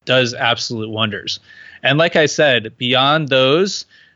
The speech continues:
like sleep, having time for my interest, doing my morning and evening routine, the whole day I try to keep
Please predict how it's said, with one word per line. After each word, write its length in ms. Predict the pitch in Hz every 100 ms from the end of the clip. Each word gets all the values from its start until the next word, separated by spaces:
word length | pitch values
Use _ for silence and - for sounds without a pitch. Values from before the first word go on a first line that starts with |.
| -
like 280 | 123 113 -
sleep, 640 | - - 131 135 139 -
having 380 | - 131 135 127
time 360 | 131 127 127
for 180 | 123 131
my 200 | 120 117
interest, 880 | 113 123 120 - 117 113 - - -
doing 320 | 131 135 131
my 440 | 123 120 117 117 113
morning 360 | 117 120 120 123
and 200 | 123 120
evening 260 | 120 117
routine, 540 | 113 107 151 160 196 190 - - - - _
the 200 | 220 139
whole 340 | 135 160 170
day 380 | 143 139 147 139
I 60 | 123
try 260 | - 135 135
to 80 |
keep 440 | 127 - 123 123